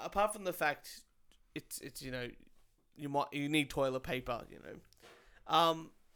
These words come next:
I don't understand how, why people are buying s-, toilet paper for the coronavirus,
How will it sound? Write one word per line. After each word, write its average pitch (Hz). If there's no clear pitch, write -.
I 190
don't 247
understand 202
how, 175
why 170
people 170
are 151
buying 151
s-, -
toilet 165
paper 151
for 160
the 147
coronavirus, 143